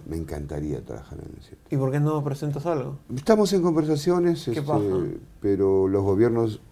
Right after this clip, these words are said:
Speaker 1: Eh,
Speaker 2: Sí.
Speaker 1: los tiempos de, del Estado son diferentes a los
Speaker 2: Exacto.
Speaker 1: tiempos de la televisión privada.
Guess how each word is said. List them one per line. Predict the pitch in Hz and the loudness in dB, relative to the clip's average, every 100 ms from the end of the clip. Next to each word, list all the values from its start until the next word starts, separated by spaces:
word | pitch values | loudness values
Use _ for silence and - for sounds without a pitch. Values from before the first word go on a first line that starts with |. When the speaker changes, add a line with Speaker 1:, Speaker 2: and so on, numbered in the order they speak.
| - - - | -20 -18 -4
Speaker 1:
Eh, | 85 85 80 131 - | 0 2 2 0 -6
Speaker 2:
Sí. | - - - | -12 -12 -4
Speaker 1:
los | 101 - | -2 2
tiempos | 151 135 110 90 | 4 4 2 0
de, | 82 78 | 0 0
del | 67 78 82 | -2 -4 -4
Estado | - 101 95 | -2 2 2
son | 90 92 | 0 -4
diferentes | 92 92 87 87 | -4 -2 -4 -2
a | 87 | -4
los | 80 | -2
Speaker 2:
Exacto. | 78 - | -4 -4
Speaker 1:
tiempos | 87 78 87 | -6 -4 -4
de | |
la | 73 69 | -4 -6
televisión | 67 65 71 73 | -6 -8 -8 -10
privada. | 71 64 58 | -8 -8 -8